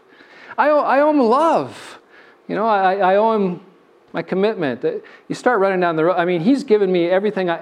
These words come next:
everything I have to earn a living, he's given me. Ev-, everything I, I have to be in relationship with other people, he's given me. Everything that I, the value, that I value, he's given me. Now, I might have had to go to work for it, I might have had to go to school for it, et cetera, et cetera, but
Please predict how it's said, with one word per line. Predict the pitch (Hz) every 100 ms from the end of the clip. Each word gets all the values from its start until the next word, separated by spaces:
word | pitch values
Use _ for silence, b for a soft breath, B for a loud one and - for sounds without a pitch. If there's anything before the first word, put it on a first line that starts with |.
| -
everything | 226 247 269 247 196
I | 160
have | 185 208 170
to | 160 160
earn | 196 180
a |
living, | 156 190 156 143
he's | 160 131
given | 147 139 120
me. | 113 B B B 208
Ev-, | 226
everything | 220 233 247 247 220
I, | 180 - 180 175
I | -
have | - 226 226 196 -
to | 180 147 B B B
be | 185
in | 202
relationship | 185 202 214 214 - 208
with | 185
other | 190 185
people, | - 226 233 151 123
he's | 180 170
given | 185 202 160
me. | 120 - B B -
Everything | 294 311 285 233 208
that | 185 -
I, | 175 175 190
the | 165
value, | 170 226 311 214
that | 180
I | 175 156
value, | 180 254 349 190
he's | 147 254 -
given | 320 392 370
me. | 180 104 - _ B B B
Now, | -
I | 170
might | 165 165
have | 156
had | 170 151
to |
go | 135 151
to |
work | 113 165 302
for | - 156 170
it, |
I | 160
might | 160
have | 160 143
had |
to |
go | 151 147
to |
school | - - 226 302
for | - 139 151
it, |
et | 147
cetera, | - 175 139
et | 135
cetera, | 240 277 147
but | 147 147